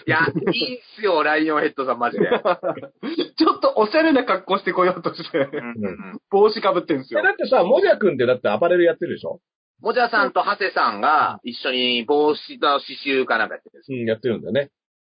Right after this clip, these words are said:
Speaker 1: そう、だから、僕が、その、いっぱいのベテランとかいろんな芸人ですけど、
Speaker 3: うん。
Speaker 1: 僕、僕が最近結構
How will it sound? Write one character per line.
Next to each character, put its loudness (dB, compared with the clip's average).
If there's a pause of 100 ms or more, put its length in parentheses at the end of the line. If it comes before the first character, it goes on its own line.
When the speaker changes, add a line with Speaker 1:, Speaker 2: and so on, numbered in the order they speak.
(160)
Speaker 1:
そ -10
う、 -8
だ 0
か 2
ら、 2 (180)
僕 0
が、 2 (200)
そ -2
の、 -4
い -4
っ -10 (100)
ぱ 2
い 0
の -2
ベ 2
テ 0
ラ 2
ン -6
と -2
か 0
い 0
ろ 0
ん -6
な 0
芸 0
人 -2
で -2
す -12
け -2
ど、 0
Speaker 3:
う -18
ん。 -20 (760)
Speaker 1:
僕、 -2
僕 -2
が -2
最 0
近 -6
結 -2
構 -2